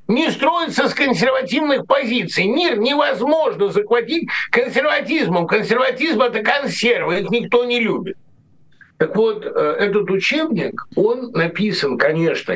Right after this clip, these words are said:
играя на тайных струнах, но это именно позиция обманутой, жалкой жертвы. В России многие так живут. В конце концов, их угнетает это государство, им приятно такая идентичность.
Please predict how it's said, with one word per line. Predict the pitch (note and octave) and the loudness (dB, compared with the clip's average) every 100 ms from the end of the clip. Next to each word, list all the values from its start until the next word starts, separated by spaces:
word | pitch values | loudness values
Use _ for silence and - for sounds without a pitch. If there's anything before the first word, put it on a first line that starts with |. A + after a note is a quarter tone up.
| A2 | 0
играя | A#2+ C#3+ B2+ A2 | 2 2 2 0
на | A2+ | 0
тайных | A#2 - A2+ G#2+ - | 2 0 0 -2 -4
струнах, | - A2 E2+ E2+ G#2 - - - - | -2 0 0 0 -2 -4 -6 -6 -4
но | D3 D#3+ | 0 2
это | - A#3 A#3 _ - | 2 0 -2 _ -4
именно | C4 C#4 C#4 | 0 2 0
позиция | A3+ G#3 F3+ G#3+ E3+ F#3 D#3+ | 0 0 0 -2 0 0 0
обманутой, | E3 E3 G3+ A#3 A3+ - D3 C#3 | 0 0 2 0 0 -2 -2 0
жалкой | G3 C3+ - C3 | 2 0 0 -2
жертвы. | A2 A#2+ - - C3 A3+ - - - - | 2 2 0 -2 -2 -2 -6 -8 -8 0
В | A3 | 2
России | B3 - D4+ | 2 0 0
многие | D#4+ D#4+ D#4 | 0 0 0
так | C4+ C4 F3 | 2 0 0
живут. | F#3 - - | -2 0 -2
В | |
конце | - - F3 | 0 0 0
концов, | F#3+ F3+ A3+ | 0 2 0
их | E3+ | 0
угнетает | - E3 D#3 E3+ E3+ A#3 A3+ | -2 0 0 2 2 0 0
это | E3 C#3 | -2 0
государство, | C3+ C3 C3+ E3 F#3+ - | 0 0 2 2 0 0
им | D3 F3 F3+ - | 0 0 -2 -2
приятно | D#3+ D#3 F#3+ G3 - - - - - _ _ _ - | 0 2 0 -2 -10 -20 -20 -20 -20 _ _ _ 0
такая | G#3+ F3+ C#3 C3 C3+ B2+ | 2 2 0 0 0 0
идентичность. | B2+ B2 G3 - D#3+ D3+ | 0 0 0 0 0 -2